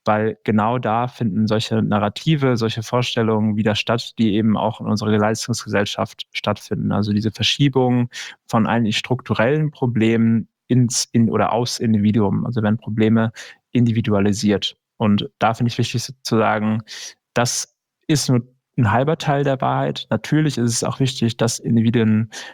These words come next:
Stresssysteme entwickeln, einen Umgang mit Stress entwickeln, eigene Skills erlernen. Aber es ist eben auch wichtig, sich strukturelle Dinge anzuschauen und strukturelle Veränderungen anzustoßen. Soll ich da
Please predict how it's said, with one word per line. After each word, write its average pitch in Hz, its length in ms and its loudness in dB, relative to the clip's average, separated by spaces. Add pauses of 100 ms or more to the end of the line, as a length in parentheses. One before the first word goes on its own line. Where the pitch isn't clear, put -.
(120)
Stresssysteme 120 760 0
entwickeln, 110 760 2
einen 113 100 2
Umgang 110 340 4
mit 104 100 2
Stress - 280 -2
entwickeln, 104 600 2
eigene 107 800 0
Skills 135 600 -2
erlernen. 110 560 2 (400)
Aber 117 200 2
es 117 100 -2
ist - 60 -6
eben 117 140 2
auch 104 160 -4
wichtig, 110 280 0
sich 104 160 -2
strukturelle 104 720 0 (220)
Dinge 101 340 2 (200)
anzuschauen - 600 -2
und 117 100 -2
strukturelle 110 460 0
Veränderungen 104 480 0
anzustoßen. 101 800 -4 (920)
Soll 120 140 0
ich 127 60 0
da 120 240 0